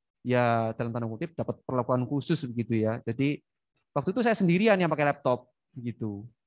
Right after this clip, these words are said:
Karena yang lainnya masih pakai kertas gitu. Nah,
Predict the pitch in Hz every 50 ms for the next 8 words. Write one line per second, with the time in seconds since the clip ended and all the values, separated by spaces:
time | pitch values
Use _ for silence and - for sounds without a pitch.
0 | _ _ - 123 120 123 151 165 175 170 156 156 156 151 151 170 190 185 175 156
1 | 156 - 156 - - _ _ - - 139 123 135 123 - 113 104 101 - - -
2 | - 110 - - 110 104 - _ _ _ _ _ _ _ _ _ _ - 131 139
3 | 131 123 117 110 -